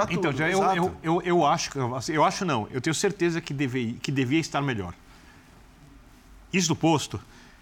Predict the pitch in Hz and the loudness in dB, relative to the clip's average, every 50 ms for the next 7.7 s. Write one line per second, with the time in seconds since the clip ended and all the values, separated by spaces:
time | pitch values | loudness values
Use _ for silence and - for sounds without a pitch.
0 | - - - - 135 - 196 185 175 170 185 170 151 - - 185 196 185 185 - | -20 -16 -6 -6 -2 0 0 0 0 0 0 0 0 2 2 2 4 4 2 -2
1 | - - - - 165 151 - - - 214 247 269 226 247 220 190 185 165 170 165 | -2 -10 -4 -2 -2 -2 -2 -4 0 2 2 2 2 0 0 2 2 2 2 0
2 | - 143 - - 170 147 135 - - - 151 160 180 175 - 170 151 135 - - | -2 -6 -6 -4 -4 -4 -4 -4 -2 -2 0 2 2 0 0 -2 -4 -4 -4 0
3 | 160 160 180 196 196 190 175 151 156 151 151 147 143 135 120 120 131 143 156 - | 2 2 2 2 2 0 0 0 -2 -2 -2 -2 0 0 2 2 2 0 -2 -4
4 | - 151 - - - 143 139 - 147 143 135 - 139 - - 127 131 127 - - | -6 -10 -10 -6 -6 -6 -4 -2 -2 -2 -2 -4 -6 -6 -4 -4 -4 -4 -4 -4
5 | 160 143 113 95 98 107 113 - - 165 165 151 185 180 - 220 196 - - 127 | -2 -2 -2 0 -2 -4 -6 -4 -4 -2 0 2 0 0 0 -2 -2 -2 -2 -2
6 | 107 95 92 - - - - - - - - - - - - 175 208 220 247 233 | -4 -4 -6 -10 -14 -16 -18 -18 -18 -18 -18 -18 -16 0 2 4 4 6 4 2
7 | 208 - - - 214 240 269 277 285 277 254 220 190 170 | 2 0 2 2 4 4 4 4 4 2 2 2 0 -2